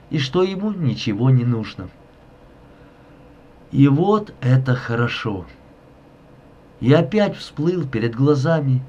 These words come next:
серый, шевелящийся в пыли, огромный прямоугольник из тысячи людей на коленях. И он, Андрей, молодой, сильный, совершенно бессилен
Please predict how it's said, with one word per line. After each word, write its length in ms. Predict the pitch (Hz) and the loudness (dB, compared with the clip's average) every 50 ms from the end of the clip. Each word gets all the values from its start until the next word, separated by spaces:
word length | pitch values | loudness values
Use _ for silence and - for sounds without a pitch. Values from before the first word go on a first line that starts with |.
| - | -12
серый, 480 | - - - - 185 196 196 170 160 139 | -20 -14 -10 -8 -6 -4 -4 -2 -2 -2
шевелящийся 920 | 131 - - 120 117 127 131 143 147 143 131 - - 131 127 - - 131 123 | -4 -2 -2 -2 2 2 4 4 4 2 0 -2 -2 -4 -4 -2 -2 -2 -2
в 40 | - | 0
пыли, 440 | - 135 135 139 156 165 156 135 - - | 0 2 2 2 2 2 0 -2 -4 -8
огромный 560 | - 113 120 123 139 160 175 170 151 151 147 139 | -4 -2 0 0 2 2 0 0 0 -2 -2 -4
прямоугольник 880 | 127 113 117 120 131 135 143 143 131 143 160 156 143 135 127 127 131 - - - | -2 0 2 4 4 4 4 4 2 0 0 0 0 0 0 -2 -2 -6 -10 -8
из 180 | - 127 131 - | -6 -6 -6 -6
тысячи 480 | - 185 180 131 - 131 123 - - | -6 -8 -8 -6 -6 -6 -8 -6 -8
людей 440 | 113 107 113 110 104 117 135 135 131 | -8 -6 -6 -6 -2 0 2 2 2
на 160 | 120 113 113 110 | 0 -2 -4 -4
коленях. 640 | - 117 113 113 113 110 101 101 101 - - - - - - - - - - - - - - - - - - - - - - - - - - - - - - _ - - - - - - - - - - - - - - - - - - - - | -4 -4 -4 -2 -4 -4 -4 -6 -8 -12 -14 -16 -20 -20 -20 -20 -20 -20 -20 -20 -20 -20 -20 -20 -20 -20 -20 -20 -20 -20 -20 -20 -20 -20 -20 -20 -20 -20 -20 _ -20 -20 -20 -20 -20 -20 -20 -20 -20 -20 -20 -20 -20 -20 -20 -20 -20 -20 -8 -4
И 200 | 147 151 139 - | -4 -4 -2 -2
он, 380 | 131 156 156 147 139 131 131 - - - - - - | 0 0 2 2 2 2 0 -2 -8 -18 -20 -10 -2
Андрей, 640 | 135 147 156 151 127 123 127 131 135 131 - - - - - - - - - | 0 2 2 2 2 4 6 6 6 6 4 2 -4 -14 -20 -20 -20 -16 -8
молодой, 640 | 90 110 123 143 156 170 165 135 135 139 143 143 127 | 0 2 4 4 4 4 4 4 2 2 2 2 0
сильный, 600 | 131 - - 127 135 147 143 123 110 101 92 92 - - - - - - - - | -2 -4 0 2 4 4 4 4 2 -2 -6 -12 -16 -20 -20 -20 -20 -20 -20 -20
совершенно 760 | - - - 131 143 160 165 165 - - 202 202 185 180 170 | -10 -2 2 2 2 4 2 0 -2 -2 -4 -4 -2 -2 -2
бессилен 720 | 139 127 165 165 - - - 180 190 185 151 131 98 87 | 0 0 0 0 0 -4 -6 -6 -4 -2 -2 -2 -2 -4